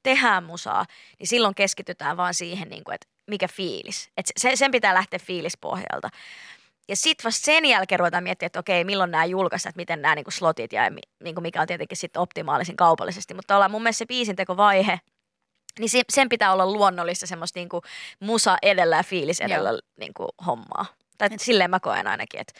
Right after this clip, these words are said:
Speaker 1: syntyy parasta, että, että ei purista sitä mailaa niin paljon.
Speaker 2: Niin onko se tärkeää itselle, että se on niin, nimenomaan semmoista, niinku, että itsellä on se inspiraatio tehdä se siinä
Speaker 1: Kyllä.
Speaker 2: hetkessä, että se ei ole vaan silleen, että tää on vaan päätetty, nyt tää pitää tehdä?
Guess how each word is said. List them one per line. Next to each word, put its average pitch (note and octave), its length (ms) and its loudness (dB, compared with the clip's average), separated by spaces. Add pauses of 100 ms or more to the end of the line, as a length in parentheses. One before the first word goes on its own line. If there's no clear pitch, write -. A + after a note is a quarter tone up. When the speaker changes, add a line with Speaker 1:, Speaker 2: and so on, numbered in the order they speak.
(280)
Speaker 1:
syntyy F3+ 280 0
parasta, F3+ 420 2
että, - 200 -8
että - 260 -4
ei F#3 40 2
purista F#3 340 -2
sitä F#3 160 -8
mailaa F3 360 2
niin A#2 280 -10 (140)
paljon. - 260 -6 (640)
Speaker 2:
Niin C4 80 0
onko B3+ 60 2
se B3+ 60 -4
tärkeää C#4 320 4
itselle, A#3 260 2
että - 80 -4
se G#3+ 40 0
on G3+ 60 -2
niin, G3+ 320 -4
nimenomaan G3+ 440 0
semmoista, F#3 220 -10
niinku, F#3 140 -6
että F3+ 140 -8
itsellä F#3+ 200 -2
on F3+ 60 -2
se F3+ 100 -10
inspiraatio E3+ 640 -4
tehdä F3 380 -4
se - 280 -2 (160)
siinä G#3+ 200 6
Speaker 1:
Kyllä. E3+ 180 4
Speaker 2:
hetkessä, D3 380 -8
että - 120 -8
se F#3 60 -6
ei E3+ 60 -4
ole E3+ 80 -10
vaan E3+ 140 -2
silleen, E3 220 -6
että - 80 -8
tää E3+ 100 0
on E3 40 -4
vaan F3 120 -4
päätetty, E3 460 0
nyt D#3+ 140 -14
tää D3+ 140 -4
pitää D#3+ 240 -4
tehdä? - 340 -10